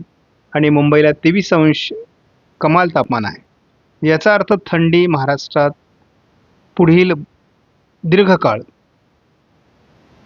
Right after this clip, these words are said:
सातत्य ठेवून आहे. म्हणजे पुढील पंधरा दिवस महाराष्ट्रात थंडी पोषक आहे. त्यामुळे रब्बीची पेरणी करण्याकरता आणि रब्बीच्या पिकांच्या वाढीसाठी सुद्धा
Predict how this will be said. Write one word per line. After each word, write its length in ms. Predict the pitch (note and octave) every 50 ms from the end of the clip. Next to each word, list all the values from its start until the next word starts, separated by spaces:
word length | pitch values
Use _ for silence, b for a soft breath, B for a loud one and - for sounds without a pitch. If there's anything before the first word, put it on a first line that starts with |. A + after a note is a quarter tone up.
| _ _ _ _ _ _ - -
सातत्य 600 | - - F3 D#3+ D#3+ - G#3 G3 G3+ - F#3 D#3+
ठेवून 280 | D#3 E3 D3+ C#3 C3+ C3
आहे. 200 | B2 B2+ D3+ G3 - _ _ _ _ _ _ _ _ _ _ _ _ -
म्हणजे 220 | D#3+ D#3 D3+ D#3+
पुढील 320 | D#3 D3+ F3+ E3 F3 G3+ G#3
पंधरा 360 | G#3 F#3+ D#3+ D#3 D#3 D#3 E3+
दिवस 460 | E3 D3+ C3+ B2 A#2 - - - - _ _ _ _ _ _ _ _ -
महाराष्ट्रात 440 | D3+ D3 D#3 D#3 - - - E3+ E3+ - - -
थंडी 320 | D#3 D3+ D3 D3+ D3+ D#3
पोषक 460 | D#3+ - - C#3 - - F#3+ F#3 -
आहे. 100 | G3 A3+ C4 - _ _ _ _ _ _ _ _ _ _
त्यामुळे 400 | - E3+ F3 F#3+ G3+ G#3+ A3+ A3+ - - F#3
रब्बीची 480 | D#3+ D#3 D3+ D3 E3 G3+ F#3 - G#3+
पेरणी 340 | G3 G3 F#3 E3 E3+ E3+ E3
करण्याकरता 720 | E3 E3 C#3+ C#3+ C#3+ C3+ - D3+ C3+ B2+ - B2 A2+ A2 - - _ _ _ _ _ _ _ -
आणि 140 | E3 E3+ D#3+
रब्बीच्या 400 | D#3 D3+ D3 F#3 G3 - G#3 G3+
पिकांच्या 520 | - D#3 D3 - E3+ F3 F3 E3+ - F3+
वाढीसाठी 460 | E3 C#3 - D#3+ D#3+ - D3+ C3 D3+
सुद्धा 380 | C#3 - - C3 A2 B2 B2